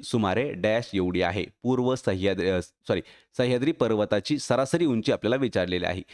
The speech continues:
आणि सरासरी उंची किती आहे याची? नऊशे मीटर ही जी उंची आहे, ही सरासरी उंचीमध्ये येते पर्वत, अ, सह्याद्री पर्वताची.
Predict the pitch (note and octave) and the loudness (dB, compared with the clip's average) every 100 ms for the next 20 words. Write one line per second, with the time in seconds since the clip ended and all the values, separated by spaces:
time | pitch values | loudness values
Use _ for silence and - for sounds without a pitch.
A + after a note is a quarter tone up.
0 | - B2+ C#3+ A#2 C3 C#3+ D3+ C3 B2+ C#3 | -6 -2 0 0 0 0 2 2 0 -2
1 | C3 B2+ C3 A#2+ A#2 - - _ A2 B2 | -2 0 0 0 0 -4 -6 _ -2 0
2 | C3+ F#3 F#3 C3 B2+ G#2+ G#2+ G2+ F#2 E2+ | 2 2 2 2 0 0 0 2 0 0
3 | F2+ A2 E3 _ - C3+ - G#2 G2 A#2+ | 0 0 -4 _ -6 -2 0 0 0 0
4 | A#2+ F#2 F#2 F#2 F#2 F#2 C#3+ - G#2+ F#2+ | 0 -2 -2 0 0 0 -2 -2 -2 0
5 | F#2+ - F#2+ F#2 - G2 F#2+ G2 - - | 0 -2 -2 -2 -2 -2 0 -2 -4 -8
6 | - G#2+ F2 E2+ F2 - | -4 -2 0 -2 -4 -4